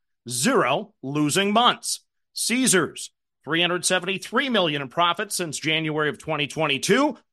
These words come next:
Zero losing months. BetMGM, one hundred eighty-three million in profit since January of twenty twenty-two.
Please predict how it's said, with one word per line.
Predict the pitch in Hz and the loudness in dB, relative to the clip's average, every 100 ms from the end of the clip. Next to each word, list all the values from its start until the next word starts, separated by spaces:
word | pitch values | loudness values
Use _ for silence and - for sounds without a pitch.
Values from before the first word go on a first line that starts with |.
| _ 113 | _ -6
Zero | 110 175 208 131 147 190 - | 0 4 4 4 0 -4 -8
losing | 131 143 143 190 | -4 -2 0 2
months. | 196 240 170 - - _ _ _ _ _ | 4 4 2 -2 -8 _ _ _ _ _
BetMGM, | - 127 156 165 190 208 233 123 - _ | -2 2 2 2 2 2 2 -2 -10 _
one | 107 156 | -4 -2
hundred | 165 175 175 | 0 -2 -4
eighty-three | 190 180 180 175 196 277 | -2 -2 -4 -6 -4 -2
million | 254 190 156 | 0 0 -2
in | 147 | -6
profit | 123 165 156 185 185 | -4 -2 -2 -2 -4
since | 160 - | -6 -2
January | 151 156 147 151 143 | -2 0 0 0 -2
of | |
twenty | - 165 147 | -2 -4 -2
twenty-two. | 135 156 143 135 202 269 277 | -4 -6 -4 -2 2 2 2